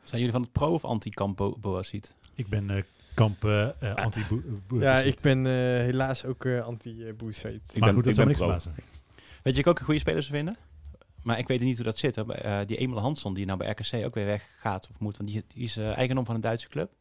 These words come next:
Speaker 3: Hannover, ja.
Speaker 1: Ja. Dat zou ik, eh, die vond ik afgelopen half jaar bij R K C echt, eh,
Speaker 4: En dat is een spits?
Speaker 1: Nou ja, wel een aanvallend
Speaker 3: Buiten-,
Speaker 1: tegenstel, dus, ja,
Speaker 3: buitenspeler,
Speaker 1: meer
Speaker 3: geloof
Speaker 1: van de
Speaker 3: ik.
Speaker 1: buitenkant,
Speaker 3: Ja.
Speaker 1: maar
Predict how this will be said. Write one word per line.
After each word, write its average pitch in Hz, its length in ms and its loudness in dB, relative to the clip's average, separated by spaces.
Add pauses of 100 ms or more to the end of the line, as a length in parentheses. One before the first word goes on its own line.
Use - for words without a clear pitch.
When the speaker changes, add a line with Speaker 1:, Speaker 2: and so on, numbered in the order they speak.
Speaker 3:
Hannover, 95 400 -2 (260)
ja. 85 140 -4 (400)
Speaker 1:
Ja. 117 340 -2 (1300)
Dat - 160 -8
zou 92 160 -4
ik, - 80 -10
eh, 95 300 -6
die 110 100 -10
vond 110 140 -2
ik 101 80 -4
afgelopen 107 420 0
half 110 160 2
jaar 120 140 0
bij 98 140 -4
R 104 40 -8
K - 60 -12
C - 80 -14
echt, 101 240 -10
eh, 98 160 -8 (1040)
Speaker 4:
En 143 100 -2
dat 131 140 -4
is 139 100 -6
een 156 160 0
spits? - 540 -6 (320)
Speaker 1:
Nou 107 140 0
ja, 110 60 4
wel 117 120 6
een 117 100 4
aanvallend 123 380 4
Speaker 3:
Buiten-, 101 220 4
Speaker 1:
tegenstel, 110 340 -4
dus, 127 100 0
ja, 120 200 6
Speaker 3:
buitenspeler, 98 460 4
Speaker 1:
meer - 20 2 (120)
Speaker 3:
geloof - 80 -
Speaker 1:
van - 20 2
de 113 60 0
Speaker 3:
ik. 113 60 2
Speaker 1:
buitenkant, 123 420 6
Speaker 3:
Ja. - 60 -
Speaker 1:
maar 107 160 -2